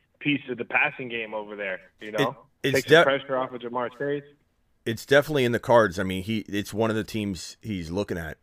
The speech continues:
Speaker 2: you know, the Bengals. Uh, I don't know if he's getting, if there's any, like, talks going on with the Bills or the Bears or the Eagles yet, but they've gotta be on his radar. So we'll see. Henry to the Bills, that's absolutely kind of the, the, the consensus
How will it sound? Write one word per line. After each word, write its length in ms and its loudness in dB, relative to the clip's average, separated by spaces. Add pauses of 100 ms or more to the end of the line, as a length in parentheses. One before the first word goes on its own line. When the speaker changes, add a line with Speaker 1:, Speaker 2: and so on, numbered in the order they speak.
(120)
Speaker 2:
you 100 -8
know, 260 -6
the 120 -8
Bengals. 760 -2
Uh, 300 -4
I 100 0
don't 180 -2
know 220 4
if 120 -4
he's 240 -4
getting, 460 -2 (320)
if 80 -14
there's 200 -2
any, 200 -2
like, 420 -6 (380)
talks 340 0
going 300 2
on 220 0
with 260 -4 (100)
the 160 -4
Bills 580 0
or 380 0
the 220 -6
Bears 480 0
or 40 -2
the 240 -8
Eagles 320 -2
yet, 220 -2
but 120 -2
they've 180 -2
gotta 260 0
be 160 -4
on 160 -4
his 160 -8
radar. 500 -2 (680)
So 200 -8
we'll 140 -4
see. 280 -4
Henry 320 0
to 120 -6
the 100 2
Bills, 400 4
that's 220 4
absolutely 960 4 (140)
kind 240 0
of 100 0
the, 320 -4
the, 500 -8
the 140 -4
consensus 880 -2